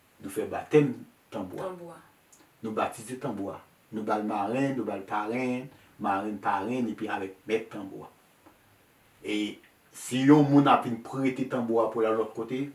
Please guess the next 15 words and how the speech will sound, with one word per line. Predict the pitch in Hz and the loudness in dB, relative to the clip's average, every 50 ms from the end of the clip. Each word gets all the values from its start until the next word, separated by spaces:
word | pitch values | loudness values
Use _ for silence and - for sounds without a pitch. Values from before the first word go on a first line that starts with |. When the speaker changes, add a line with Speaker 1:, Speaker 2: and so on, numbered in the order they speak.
| - - _ _ | -18 -20 _ _
Speaker 1:
fò | - - - 123 113 110 | -10 -2 4 4 4 6
marenn | 117 117 110 110 110 110 107 101 | 4 2 0 0 0 -2 -4 -4
tanbwa, | - 113 107 104 110 104 104 | -4 -4 -2 0 0 -2 -2
parenn | - 117 113 107 104 101 101 | 0 0 0 0 0 -4 -8
tanbwa | - 107 107 104 107 104 104 101 | -8 -10 -8 -6 -8 -8 -8 -8
la. | 113 143 147 - - _ _ _ _ _ _ _ _ _ _ _ _ _ _ _ _ _ _ _ _ - | -8 -8 -10 -10 -12 _ _ _ _ _ _ _ _ _ _ _ _ _ _ _ _ _ _ _ _ -8
Epi, | 117 110 110 - 113 107 107 104 104 101 101 98 98 98 - - _ - | -6 -6 -6 -6 -6 -6 -4 -4 -6 -8 -10 -12 -14 -14 -16 -20 _ -14
epi | - 107 104 - 113 104 104 | -12 -12 -10 -10 -10 -4 0
mèt | 117 120 113 - - | 0 0 0 0 -2
tanbwa | 117 107 107 107 110 110 | -4 -4 0 0 0 0
la | 107 - - | 0 0 -2
pou | - - - | -4 -6 -6
fè | - - - 120 113 | -10 -6 -4 -2 -2
yon | 110 107 104 | -2 -4 -6
seremoni. | - - - - 190 180 147 117 107 107 104 104 104 120 131 | -10 -8 0 6 6 6 6 6 2 0 -4 -6 -6 -8 -10